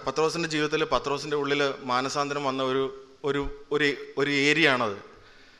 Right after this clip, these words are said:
കാരണം ദൈവത്തിന് മുഖപക്ഷമില്ല. പത്രോസും ധരിച്ചിരുന്നത്, പത്രോസിൻ്റെ, even പത്രോസ്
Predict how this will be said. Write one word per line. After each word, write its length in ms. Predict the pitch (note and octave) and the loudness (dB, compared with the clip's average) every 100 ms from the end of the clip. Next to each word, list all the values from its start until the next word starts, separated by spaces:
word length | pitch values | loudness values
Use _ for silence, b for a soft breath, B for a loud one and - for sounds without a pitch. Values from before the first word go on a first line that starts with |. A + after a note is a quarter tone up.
| B | B
കാരണം 500 | C3+ D3 D3 A#2 - B B B - | 4 4 0 -2 -12 B B B -8
ദൈവത്തിന് 520 | B2+ D3 E3 E3+ F#3 | 2 2 2 0 -2
മുഖപക്ഷമില്ല. 960 | E3+ D3 D3 D3+ - D#3+ C#3+ B2 G#2 - - - | -2 2 2 2 2 2 2 2 0 -4 -18 -6
പത്രോസും 680 | C3 C#3+ D#3 E3 E3 C#3 - | -4 0 0 0 -6 -10 -2
ധരിച്ചിരുന്നത്, 760 | C3+ C3+ C3+ D3+ D3+ C#3 B2 A#2 - - b b b b C3 | 0 0 0 0 0 0 0 -4 -12 -20 b b b b -6
പത്രോസിൻ്റെ, 500 | B2 C3+ C3+ D3+ D3+ C3 - - C#3 | -2 -2 -2 0 0 0 -4 -10 -4
even 280 | D3+ D#3+ D3 | 0 0 -2
പത്രോസ് 600 | C#3 D3 C#3+ D3+ D3 | -4 0 0 2 0